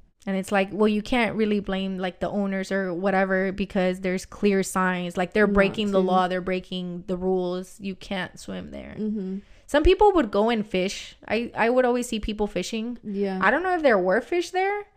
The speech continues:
Speaker 2: I don't know.
Speaker 1: But, yeah, like, it was prohibited to swim there
Speaker 2: Mm-hmm.
Speaker 1: or even to get in the water.
Speaker 2: Yeah.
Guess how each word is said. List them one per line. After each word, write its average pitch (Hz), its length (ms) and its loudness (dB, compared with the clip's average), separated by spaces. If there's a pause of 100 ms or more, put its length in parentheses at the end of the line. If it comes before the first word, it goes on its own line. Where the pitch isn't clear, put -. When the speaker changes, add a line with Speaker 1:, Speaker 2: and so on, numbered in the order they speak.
(220)
Speaker 2:
I 269 40 -10
don't 190 240 -6
know. 196 240 -8
Speaker 1:
But, 190 560 4
yeah, 185 260 -6
like, 120 240 -8
it - 80 -4
was 202 180 -6
prohibited 185 1300 0
to 196 140 -6
swim 175 400 -8
there - 320 -12 (140)
Speaker 2:
Mm-hmm. 202 340 -2
Speaker 1:
or 196 60 -4
even 214 220 -2
to 233 100 -4
get 180 180 -4
in 196 140 -2
the 180 80 2
water. - 500 -6 (120)
Speaker 2:
Yeah. 190 140 -8